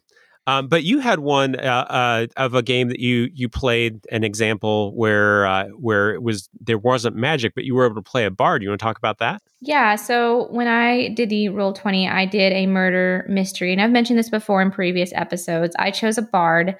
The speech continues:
Speaker 2: um, and while most of the spellcasting ability was tossed out, I was able to still do, like, uh, being able to sing a song that, like, inspired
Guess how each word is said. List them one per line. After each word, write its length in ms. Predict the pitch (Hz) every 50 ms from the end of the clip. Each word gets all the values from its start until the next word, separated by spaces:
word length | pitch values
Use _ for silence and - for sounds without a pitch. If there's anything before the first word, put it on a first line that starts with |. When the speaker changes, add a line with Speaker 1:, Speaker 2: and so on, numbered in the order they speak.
| - - - - - - - _ _ _ -
Speaker 2:
um, 640 | - 196 190 190 185 185 180 180 175 175 185 185 - _ _ _ _ _ _ _ _ _ _ _ _ - - -
and 460 | 214 208 208 208 202 202 208 202 - -
while 180 | 214 233 233
most 320 | 233 233 233 226 247 254 285
of 80 | 247
the 40 | 254
spellcasting 640 | 254 262 - 233 226 226 233 214 208 214 - 214 208
ability 320 | 196 208 202 202 196 190
was 120 | 190 190
tossed 380 | 190 - 196 180 180 185 - -
out, 260 | 196 185 185 190 - -
I 100 | 202 196
was 320 | 190 196 196 196 208 208
able 400 | - - 202 202 190 190 190 196 196
to 140 | 196 208 196
still 440 | - - - 196 185 185 185 185
do, 260 | 185 190 190 180 180 185
like, 380 | 185 175 180 175 - - _ _ _ _ _ _ _ - - _ _ _ _ -
uh, 380 | 196 190 185 170 175 156 147 - - _
being 140 | - 214 208
able 140 | 208 196 190
to 80 | 196 190
sing 240 | - - 214 202
a 60 | 190 190
song 260 | - 208 196 196 196
that, 80 | 185 175
like, 140 | 185 190 -
inspired 640 | - 190 190 - - 190 190 190 185 196 190 190